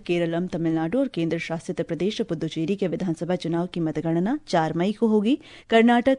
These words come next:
नागालैंड, त्रिपुरा, महाराष्ट्र और गुजरात में कुछ विधानसभा सीटों पर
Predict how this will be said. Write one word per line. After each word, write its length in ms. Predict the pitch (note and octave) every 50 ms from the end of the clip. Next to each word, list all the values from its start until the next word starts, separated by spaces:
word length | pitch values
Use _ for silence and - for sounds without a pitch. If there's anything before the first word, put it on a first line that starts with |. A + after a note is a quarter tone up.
| -
नागालैंड, 540 | G#3+ F#3+ F#3 F#3 G3 G#3 G#3 G#3 G3+ G3+ G#3
त्रिपुरा, 560 | - - E3 D#3+ - F3+ F#3 F#3 F#3+ F#3 F#3 F#3 _ _ _ _ _ _ _ _ -
महाराष्ट्र 480 | F3 F#3+ G3 F#3+ F#3 F#3 F#3+ - - -
और 300 | - - F#3 F3 F3 F3
गुजरात 460 | E3+ F#3 F3 F#3 G3 G#3+ C4+ - -
में 120 | F#3+ F3+ F3
कुछ 220 | - F#3+ - -
विधानसभा 460 | E3+ F3 F3+ F3 F3+ - E3 D#3 E3
सीटों 360 | E3+ - - E3+ D#3+ - A3
पर 240 | A#3 - A3+ A#3+ D4